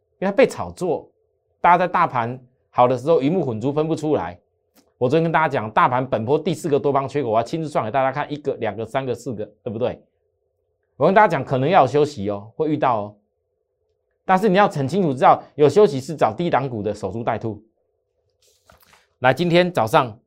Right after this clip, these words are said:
创高点，我相信到今天大家看这黑黑棒的时候会有点紧张了。我觉得重点是在于，今天这个还不是很紧张的讯号啦。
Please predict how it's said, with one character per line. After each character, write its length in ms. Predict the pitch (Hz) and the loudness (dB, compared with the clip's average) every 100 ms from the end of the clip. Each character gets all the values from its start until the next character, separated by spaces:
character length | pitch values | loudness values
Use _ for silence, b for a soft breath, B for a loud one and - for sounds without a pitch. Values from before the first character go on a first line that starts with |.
| _ _ _ _ _ _ _ _ _ _ _ _ _ | _ _ _ _ _ _ _ _ _ _ _ _ _
创 180 | 156 135 | -4 0
高 100 | 131 | 0
点， 240 | 110 80 _ _ _ _ _ _ _ _ _ _ _ _ _ _ _ _ _ _ _ _ _ _ _ _ _ _ _ _ | 0 -6 _ _ _ _ _ _ _ _ _ _ _ _ _ _ _ _ _ _ _ _ _ _ _ _ _ _ _ _
我 100 | - | -6
相 140 | 127 214 | 0 2
信 80 | 226 | 4
到 120 | 208 | 4
今 160 | 196 | 4
天 100 | 196 | 0
大 100 | 190 | 2
家 40 | 180 | 2
看 140 | 180 | 2
这 80 | 180 | 0
黑 60 | 160 | 2
黑 180 | 165 | 0
棒 120 | 170 151 | 0 -2
的 60 | |
时 60 | 151 | -2
候 60 | |
会 180 | 131 151 | 0 0
有 60 | 127 | 0
点 120 | 135 | -2
紧 160 | 113 87 | -6 -8
张 200 | 101 101 | -10 -10
了。 120 | 87 _ _ _ _ _ _ _ _ _ _ _ | -16 _ _ _ _ _ _ _ _ _ _ _
我 120 | - 139 | -4 2
觉 120 | 202 | 4
得 40 | |
重 200 | 214 233 | 6 4
点 120 | 147 | 2
是 120 | 139 170 | -2 2
在 160 | 175 | 2
于， 280 | 127 120 123 _ _ _ _ _ _ _ _ _ _ _ _ _ | 2 -4 -10 _ _ _ _ _ _ _ _ _ _ _ _ _
今 240 | - 233 196 | 2 2 6
天 200 | 220 214 | 4 6
这 120 | 220 | 2
个 100 | 151 | 2
还 140 | 156 | -2
不 160 | 151 139 | -2 -4
是 120 | 175 | -4
很 200 | 131 135 | -4 -6
紧 180 | 110 98 | -8 -8
张 160 | 123 | -6
的 80 | 117 | -8
讯 220 | 104 123 | -8 -8
号 220 | 101 101 | -8 -10
啦。 100 | 80 | -12